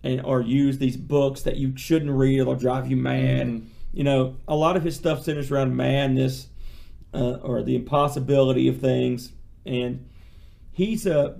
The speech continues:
Speaker 1: he's been featured a lot in, like I said, cinema, uh,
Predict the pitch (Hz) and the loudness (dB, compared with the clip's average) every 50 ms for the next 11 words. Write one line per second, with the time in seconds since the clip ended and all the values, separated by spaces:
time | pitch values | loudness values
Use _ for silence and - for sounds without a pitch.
0 | - - 160 151 160 165 151 135 - 165 170 160 - 156 151 139 143 143 143 147 | -10 -8 -8 -4 -2 -2 -4 -2 -4 -4 -4 -4 -4 -4 -2 2 2 2 2 2
1 | 151 - - 147 139 135 127 131 131 131 - - - - - - - - - - | -2 -2 -2 0 0 2 0 0 -2 -6 -8 -14 -20 -20 -20 -20 -20 -20 -20 -20
2 | - - - - 156 156 139 - 139 123 110 - - 151 143 147 143 143 143 147 | -20 -18 -8 -6 -6 -6 -2 -2 -2 -4 -4 -4 -4 -2 -2 0 0 0 -2 -2
3 | 143 - - - - - - - - - - - - - 135 | -6 -12 -20 -20 -20 -20 -20 -20 -20 -20 -16 -8 -4 -4 -4